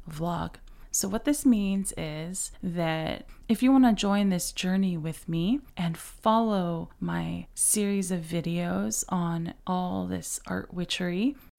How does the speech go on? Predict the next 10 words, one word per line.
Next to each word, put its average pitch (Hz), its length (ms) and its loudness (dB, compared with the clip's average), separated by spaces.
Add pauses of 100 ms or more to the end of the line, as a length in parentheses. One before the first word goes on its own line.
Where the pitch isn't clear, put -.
(120)
then 220 720 2
go 240 140 0
ahead 320 260 0
and 302 120 6
join 233 400 0
my 208 200 0
YouTube 214 420 2
channel 170 460 0 (100)
down 185 220 -2
below. 190 480 2